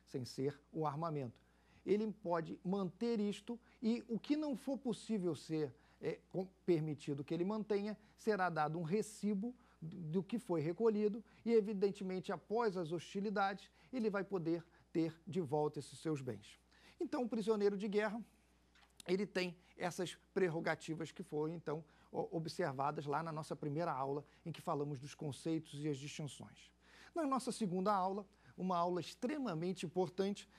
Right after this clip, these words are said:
foi falado os princípios do direito internacional humanitário, em que nós falamos de forma bem tranquila sobre o princípio da distinção,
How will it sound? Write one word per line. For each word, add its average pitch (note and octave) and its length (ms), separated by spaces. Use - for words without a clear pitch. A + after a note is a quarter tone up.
foi A3+ 220
falado G3+ 640
os G#3+ 200
princípios A#3 800
do G#3 140
direito G3+ 460
internacional F3 640
humanitário, E3 560
em D4+ 80
que A#3+ 100
nós A3 180
falamos G3 560
de F#3 100
forma F#3 320
bem A3+ 220
tranquila G3 600
sobre G3 420
o G#3+ 100
princípio G3+ 480
da E3+ 120
distinção, D3+ 760